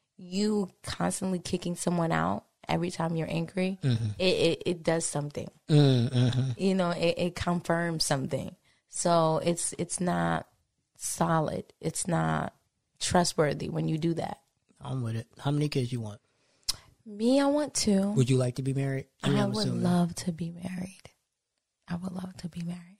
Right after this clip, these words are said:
Speaker 2: Is it to where you're not having kids unless you're married?
Speaker 1: No, just like you, I would like to be in something committed, um,
Speaker 2: Mm-hmm.
Speaker 1: leading towards marriage, um, because of things that I've, you know,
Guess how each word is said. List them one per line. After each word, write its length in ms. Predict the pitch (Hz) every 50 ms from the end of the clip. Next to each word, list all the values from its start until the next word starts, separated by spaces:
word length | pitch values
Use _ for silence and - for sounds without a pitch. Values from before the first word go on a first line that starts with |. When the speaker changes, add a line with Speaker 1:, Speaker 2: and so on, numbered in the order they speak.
| _ _ _ _ _ _ _ -
Speaker 2:
Is 160 | - 208 147
it 120 | 165 151 -
to 100 | - 151
where 160 | 151 151 143
you're 120 | 147 156
not 200 | 147 147 135 135
having 260 | 131 139 139 147 151 143
kids 240 | - 156 147 143 151
unless 400 | 135 120 120 117 127 147 - -
you're 80 | 175 160
married? 380 | 160 165 165 165 170 175 202 - _ _ _ _ _ _ _ _ _ _ _ _ _ _ _ _ - - - - 220
Speaker 1:
No, 460 | 208 202 190 190 180 170 170 - - 185
just 240 | - 247 269 -
like 200 | 294 277 269 269
you, 120 | - 226 220
I 60 | 202
would 140 | 196 196 190
like 180 | 190 180 -
to 60 | - 180
be 140 | 175 180
in 60 | 175 170
something 340 | - 175 170 165 170 175
committed, 640 | 175 - 180 175 170 170 170 175 175 175 175 - -
um, 240 | 135 127 - - -
Speaker 2:
Mm-hmm. 80 | - 170
Speaker 1:
leading 280 | 175 175 170 170 165
towards 340 | 160 - 170 160 160 156 156
marriage, 520 | 160 156 156 156 - - - - - - - - - - - - - _ _ -
um, 380 | 180 175 165 165 170 170 165
because 480 | 151 - 170 170 - 170 165 175 160 175
of 120 | 165 151
things 260 | - - 170 170 156
that 140 | - 185 165
I've, 360 | 170 165 170 170 180 180 175 175 - _ _
you 140 | - 202 202
know, 260 | 196 185 185 180 175